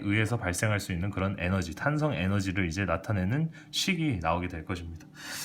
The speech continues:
자, 그래서 우리가 이제 요거 뭐야, 이피라는 포텐셜 에너지,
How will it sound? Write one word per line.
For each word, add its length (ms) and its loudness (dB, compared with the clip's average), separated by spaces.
자, 100 -4
그래서 300 2
우리가 240 2
이제 340 4
요거 460 0
뭐야, 240 0
이피라는 760 2
포텐셜 440 2
에너지, 440 0